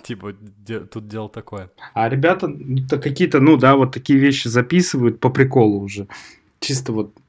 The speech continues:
Speaker 2: залетит, не залетит.
Speaker 1: Комедийный рэп какой-то получается.
Speaker 2: Да-да-да. Ну вот ви-, как этот, видел, там, этот какой-то чел, там, Камри три и пять.
Speaker 1: Мгм.
Speaker 2: Э, как я понимаю, там это какой-то тоже там музыкант московский, рэпер, не рэпер, который там уже,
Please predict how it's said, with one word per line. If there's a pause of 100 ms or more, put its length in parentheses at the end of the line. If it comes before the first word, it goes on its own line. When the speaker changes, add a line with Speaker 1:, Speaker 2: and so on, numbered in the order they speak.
(140)
Speaker 2:
залетит,
не
залетит. (100)
Speaker 1:
Комедийный
рэп
какой-то
получается. (100)
Speaker 2:
Да-да-да.
Ну
вот
ви-, (200)
как
этот,
видел,
там,
этот
какой-то
чел,
там,
Камри
три
и
пять. (180)
Speaker 1:
Мгм. (200)
Speaker 2:
Э, (640)
как
я
понимаю,
там
это
какой-то
тоже
там
музыкант
московский, (360)
рэпер,
не
рэпер,
который
там
уже,